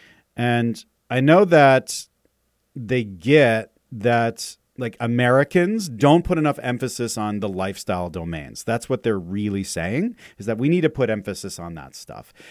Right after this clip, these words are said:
Uh, but it reminds me of the whole thoughts and prayers thing that goes on a lot in our country.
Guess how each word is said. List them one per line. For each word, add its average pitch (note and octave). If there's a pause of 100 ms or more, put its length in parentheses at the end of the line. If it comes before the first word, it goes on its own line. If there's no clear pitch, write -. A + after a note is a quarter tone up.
(220)
Uh, -
but D3+
it C#3+
reminds D#3
me D#3+
of C#3+
the B2+
whole B2
thoughts A#2
and A2
prayers G#2+
thing B2+
that A2
goes G2+
on G2
a A2
lot A2
in A2+
our A2+
country. A#2